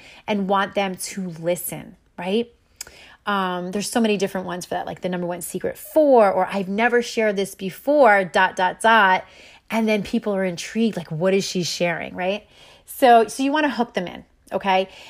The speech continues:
And then right after you hook them in, the very first thing that I do is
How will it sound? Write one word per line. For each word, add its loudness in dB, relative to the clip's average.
And 2
then 0
right 2
after 0
you 0
hook -4
them -2
in, -6
the 4
very 6
first -2
thing -2
that -2
I 2
do -4
is 0